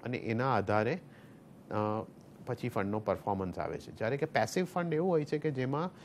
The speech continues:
કોઈ ઇન્ડેક્સના માધ્યમમાં ને રેપ્લિકેટ કરવા માટે ઇન્વેસ્ટમેન્ટ થાય છે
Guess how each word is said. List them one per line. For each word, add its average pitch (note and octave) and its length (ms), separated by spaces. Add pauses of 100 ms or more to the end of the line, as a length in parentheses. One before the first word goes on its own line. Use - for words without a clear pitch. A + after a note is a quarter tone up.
(160)
કોઈ D3+ 160
ઇન્ડેક્સના C#3 580
માધ્યમમાં A#2+ 1600
ને A#2+ 120
રેપ્લિકેટ C3+ 560
કરવા B2+ 300
માટે A#2+ 260
ઇન્વેસ્ટમેન્ટ G2+ 560
થાય F2 180
છે - 160